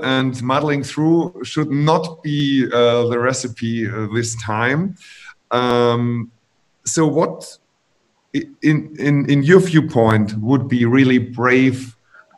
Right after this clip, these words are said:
um, steps to, to, to find the right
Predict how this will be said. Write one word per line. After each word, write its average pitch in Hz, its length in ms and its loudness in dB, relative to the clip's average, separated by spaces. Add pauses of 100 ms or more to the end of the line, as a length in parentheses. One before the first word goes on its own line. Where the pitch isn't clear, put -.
(280)
um, 110 380 2
steps - 800 -4 (440)
to, 117 340 0
to, 117 420 2
to 117 140 -6
find 123 280 2
the 117 100 2
right 117 540 2